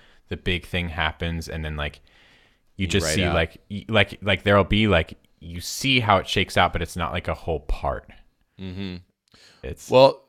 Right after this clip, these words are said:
Speaker 2: so in, in this, um, you know, it seems like we're talking mainly about, uh, a, like, story endings th-, th-, that, uh, do resolve completely.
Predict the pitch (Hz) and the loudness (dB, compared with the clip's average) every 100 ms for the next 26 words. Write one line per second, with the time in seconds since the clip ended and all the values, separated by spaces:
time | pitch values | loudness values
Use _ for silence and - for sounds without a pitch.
0 | - - 160 135 - 139 160 175 - - | -6 4 8 8 6 0 0 -2 -10 -6
1 | 151 175 147 120 107 - - - 113 110 | -2 0 2 2 2 -2 -8 0 4 4
2 | 101 95 87 90 _ _ _ _ 113 117 | 4 4 0 -4 _ _ _ _ -6 0
3 | 110 - - _ _ _ _ _ _ _ | 2 0 -10 _ _ _ _ _ _ _
4 | _ _ _ _ _ - - 120 - - | _ _ _ _ _ -20 -6 -4 -4 -6
5 | - 151 151 117 113 127 117 113 104 98 | -4 0 2 2 2 0 0 -2 -6 -6
6 | 98 107 113 113 101 95 92 87 87 _ | -4 -2 -2 -4 -4 -2 0 0 -2 _
7 | _ 98 98 90 87 - 95 95 - - | _ 0 2 2 0 -2 -4 -6 -10 -6
8 | 101 90 _ - - 117 107 101 98 95 | -4 -4 _ -16 -4 0 0 -2 -6 -8
9 | 90 - _ - 95 98 _ _ 107 110 | -10 -16 _ -18 -18 -18 _ _ -6 -2
10 | 92 - _ _ _ _ - 90 90 85 | -2 -4 _ _ _ _ -8 -2 -2 -2
11 | - _ _ _ _ 85 95 113 101 92 | -6 _ _ _ _ -12 -4 -2 0 -2
12 | 98 92 85 - 85 90 82 76 71 | -2 -4 -4 -10 -14 -10 -10 -12 -16